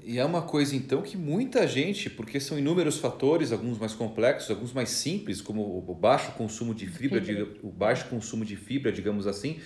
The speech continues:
Speaker 1: Então, assim, é uma coisa que, a grosso modo, ah,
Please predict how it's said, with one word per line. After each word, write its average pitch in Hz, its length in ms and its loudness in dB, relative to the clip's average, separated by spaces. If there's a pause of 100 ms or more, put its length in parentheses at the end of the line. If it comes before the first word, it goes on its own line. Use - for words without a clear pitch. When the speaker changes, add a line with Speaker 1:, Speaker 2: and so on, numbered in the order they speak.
(220)
Speaker 1:
Então, 156 200 -2
assim, 185 240 0
é 135 40 2
uma 139 120 2
coisa 156 280 0
que, 165 100 0
a 156 40 2
grosso 143 420 0
modo, 127 500 -2 (420)
ah, 113 720 6